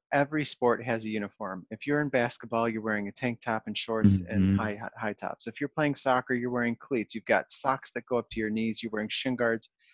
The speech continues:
Speaker 1: You know, it's, it's a uniform. In
Speaker 2: Exactly.
Speaker 1: cycling,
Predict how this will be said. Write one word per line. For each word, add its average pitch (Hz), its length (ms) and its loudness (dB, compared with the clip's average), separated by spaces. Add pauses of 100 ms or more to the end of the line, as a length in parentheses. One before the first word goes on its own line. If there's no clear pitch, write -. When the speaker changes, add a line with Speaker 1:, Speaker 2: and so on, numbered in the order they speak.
(280)
Speaker 1:
You 139 80 0
know, 131 180 4
it's, 135 260 2
it's 135 180 0
a 127 40 -2
uniform. 123 580 -2 (360)
In 131 80 4
Speaker 2:
Exactly. 143 280 6
Speaker 1:
cycling, 139 420 0